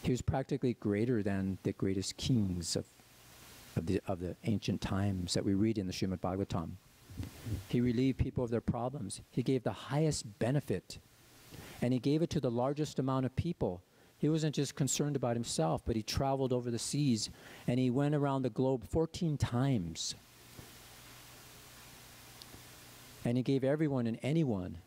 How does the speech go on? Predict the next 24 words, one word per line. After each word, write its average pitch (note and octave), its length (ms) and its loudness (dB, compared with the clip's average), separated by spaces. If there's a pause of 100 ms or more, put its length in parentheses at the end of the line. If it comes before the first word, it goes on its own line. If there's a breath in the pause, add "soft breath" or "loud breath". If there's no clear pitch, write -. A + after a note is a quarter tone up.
(720)
this - 300 -2
knowledge, G2 580 -2 (1300)
this - 180 0
charity F#2+ 560 0 (160)
of A2+ 120 -2
helping A#2+ 340 -2
people G#2 320 -2
from G2 180 0
this F#2 180 -4
distress. - 760 -2 (1700 loud breath)
And B2 120 2
then C3+ 160 2
in C3 100 2
the B2 140 4 (180)
next D3 280 0
verse, B2+ 300 2
he C3+ 80 -4
talks - 300 -2
about B2+ 220 0
how B2+ 180 0
he B2+ 80 2
subdued C#3 640 2
all B2+ 240 2
these A#2+ 260 -4